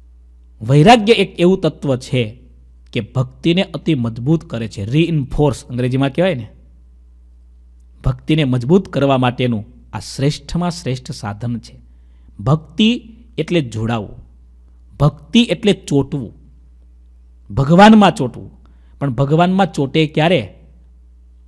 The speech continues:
દસ જગ્યાએ ચોંટેલો હોય એ ચોંટે? જગતમાં, ધંધામાં, બિઝનેસમાં, બધે ચોંટેલો હોય એ ભગવાનમાં ચોંટે ખરો? એ ના ચોંટે.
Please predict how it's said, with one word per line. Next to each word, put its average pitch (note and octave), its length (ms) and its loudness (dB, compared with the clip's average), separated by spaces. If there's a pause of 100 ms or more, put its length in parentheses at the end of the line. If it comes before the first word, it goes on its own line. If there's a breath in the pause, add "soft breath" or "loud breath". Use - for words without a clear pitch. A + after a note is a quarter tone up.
(160)
દસ C#3+ 260 2
જગ્યાએ D3+ 320 4
ચોંટેલો D3 460 2
હોય D#3 200 6
એ C#3+ 40 0
ચોંટે? D3+ 340 -2 (2250)
જગતમાં, C3+ 760 0
ધંધામાં, C3 680 0
બિઝનેસમાં, C#3 600 -2
બધે D#3 340 2
ચોંટેલો D3+ 460 -2
હોય D3 240 2 (300 loud breath)
એ D#3+ 40 -2
ભગવાનમાં D3 520 0
ચોંટે C#3 260 -4
ખરો? C#3 240 -6 (1800)
એ A#2 100 -6
ના A2+ 320 -4
ચોંટે. G#2+ 440 -12